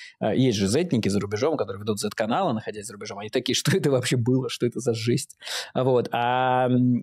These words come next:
значит, зет-каналы обычные, которые в России находятся, они пытаются искать плюсы. Многие из них намекают, что ожидали чего-то другого. <laughs> Даже Маргарита Симонян такая: "А где консервативные ценности?" Ну, гендерно-нейтральные туалеты. Не хватило ей гендерно-нейтральных туалетов не поверите,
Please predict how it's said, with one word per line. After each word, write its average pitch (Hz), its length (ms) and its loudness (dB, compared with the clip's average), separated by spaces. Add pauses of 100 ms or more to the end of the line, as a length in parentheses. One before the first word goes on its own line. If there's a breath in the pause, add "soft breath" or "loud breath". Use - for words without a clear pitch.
значит, 117 320 -2
зет-каналы 117 480 2
обычные, 185 540 2
которые 123 280 2
в 110 60 0
России 117 220 -2
находятся, 175 420 0
они 120 160 0
пытаются 143 320 -2
искать 120 260 -2
плюсы. - 440 -2 (260 loud breath)
Многие 175 240 4
из 135 80 4
них 139 160 2
намекают, 135 520 2
что - 120 -2
ожидали 107 480 0 (220)
чего-то 101 240 2
другого. 151 440 4
<laughs> - 0 -
Даже 156 240 2
Маргарита 180 380 4
Симонян 165 380 2
такая: 117 300 -2 (220 soft breath)
"А 143 140 0
где 190 240 6
консервативные 160 720 4
ценности?" 127 360 0
Ну, 175 340 2
гендерно-нейтральные 143 920 4
туалеты. 143 460 4
Не 110 120 2
хватило - 480 2
ей 98 160 -10
гендерно-нейтральных 107 880 0
туалетов 143 440 4 (480 loud breath)
не 110 100 2
поверите, 135 560 0